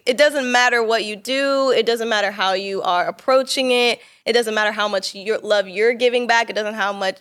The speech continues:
you know, it doesn't matter how much you do for God. Like, it's just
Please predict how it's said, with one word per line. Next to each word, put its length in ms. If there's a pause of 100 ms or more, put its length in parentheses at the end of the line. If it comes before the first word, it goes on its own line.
(140)
you 100
know, 140
it 80
doesn't 300
matter 220
how 100
much 280
you 280
do 220
for 200
God. 420
Like, 340
it's 240
just 440